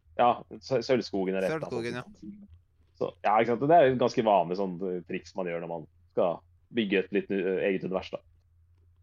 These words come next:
Speaker 1: Men, eh, ell-, ellers så står jo Øy-, Øystein sitt poeng.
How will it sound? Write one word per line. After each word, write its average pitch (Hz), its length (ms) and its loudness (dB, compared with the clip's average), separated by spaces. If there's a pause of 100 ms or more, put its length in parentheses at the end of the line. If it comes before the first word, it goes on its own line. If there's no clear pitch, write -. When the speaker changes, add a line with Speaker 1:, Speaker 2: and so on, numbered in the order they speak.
Speaker 1:
Men, 139 180 0
eh, 131 720 4
ell-, 131 100 0
ellers 139 240 0
så 147 100 0
står 127 240 4
jo 123 220 6
Øy-, 120 320 4
Øystein 113 240 -4
sitt 117 160 -6
poeng. 143 240 0